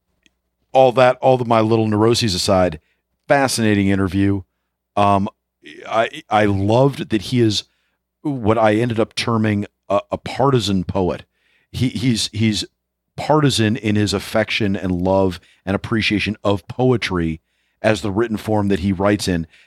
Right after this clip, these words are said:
And he doesn't consider himself a writer as much as he considers himself a poet. And I just, I, I was, uh, um,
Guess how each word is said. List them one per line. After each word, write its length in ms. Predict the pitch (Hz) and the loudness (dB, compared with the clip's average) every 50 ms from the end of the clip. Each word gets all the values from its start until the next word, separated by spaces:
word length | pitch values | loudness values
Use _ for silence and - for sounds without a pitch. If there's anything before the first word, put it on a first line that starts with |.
| _ _ | _ _
And 140 | - 107 107 | -2 0 0
he 80 | 110 110 | 0 2
doesn't 360 | 117 120 113 101 117 117 - | 2 0 0 0 -2 -6 -6
consider 300 | - 104 - - 120 110 | -6 -6 -4 -2 -2 -2
himself 320 | 107 101 - - 113 101 | -2 -2 -2 -2 -2 -2
a 40 | 104 | -4
writer 460 | 92 87 98 113 127 131 110 101 98 | -4 -2 0 0 0 2 2 0 0
as 120 | 98 85 90 | 0 0 -2
much 200 | 101 101 92 - | -4 -6 -6 -6
as 80 | 80 | -8
he 60 | 87 92 | -8 -8
considers 420 | - 95 92 - 101 92 92 - | -8 -8 -8 -6 -6 -6 -6 -6
himself 360 | - 92 - - 95 90 - | -8 -8 -6 -6 -6 -6 -6
a 60 | 85 | -8
poet. 440 | 80 - - 113 101 92 80 69 - - _ _ _ _ _ _ _ _ _ _ _ | -10 -8 -6 -4 -4 -4 -4 -6 -10 -18 _ _ _ _ _ _ _ _ _ _ _
And 160 | 110 107 104 | 0 2 4
I 100 | 107 104 | 4 4
just, 280 | 101 92 120 123 - - - - | 2 2 -2 -4 -4 -6 -4 0
I, 220 | 98 98 98 104 | 0 2 2 2
I 180 | 110 98 98 98 | 2 2 0 0
was, 400 | 98 92 95 95 90 - - - - - | 2 0 0 0 -2 -2 -6 -8 -10 -14
uh, 400 | - 101 98 107 107 95 80 - - | -14 -12 -12 -12 -12 -12 -14 -12 -6
um, 500 | 87 92 92 90 87 87 85 82 82 | -4 -2 0 0 -2 -2 -4 -6 -8